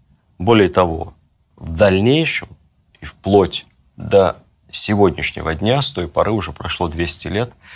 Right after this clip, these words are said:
Персия исторически государство, находящееся с нами вполне дружеских, корректных, а иногда и союзнических отношениях.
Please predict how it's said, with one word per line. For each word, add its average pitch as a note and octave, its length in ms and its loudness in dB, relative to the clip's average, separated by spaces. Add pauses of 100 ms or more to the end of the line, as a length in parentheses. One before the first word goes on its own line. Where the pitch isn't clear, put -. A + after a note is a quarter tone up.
(320)
Персия A2 360 2
исторически F2+ 760 -4 (300)
государство, G#2+ 520 0
находящееся F2 760 -4
с - 120 -6
нами F#2 380 -2 (160)
вполне F#2 580 2 (220)
дружеских, A#2+ 920 0
корректных, F#2 760 -2 (280)
а F#2 160 0
иногда F2+ 440 2
и F#2 300 -4
союзнических F#2+ 920 -2
отношениях. - 640 -6